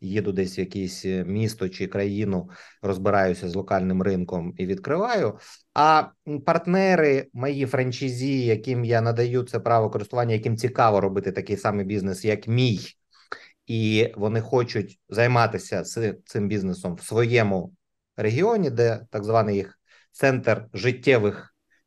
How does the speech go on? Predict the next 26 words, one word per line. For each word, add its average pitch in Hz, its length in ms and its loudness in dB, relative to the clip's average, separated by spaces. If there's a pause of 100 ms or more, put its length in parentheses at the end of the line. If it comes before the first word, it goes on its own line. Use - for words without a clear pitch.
(140)
цікавостей, 117 640 2
їх 92 140 -6
інтересів 98 580 0
зосереджений, 160 760 -2
де 135 120 0
вони 123 200 0
хочуть 120 380 -2
ось 104 80 -8
цей 107 160 0
мікробізнес 107 680 0
робити, 107 580 -2 (100)
ремісницький 113 680 -2
бізнес, 104 380 -2
бо 92 120 -6
заклади 95 440 -2
громадського 104 440 -6
харчування — 139 280 -2
це 117 120 -2
ремесло. 107 540 -2 (520)
Це - 120 -6
про 107 140 -2
самозайнятість 110 800 2
скоріше, 110 520 -4
а 104 120 0
не 95 140 -2
про 92 400 -2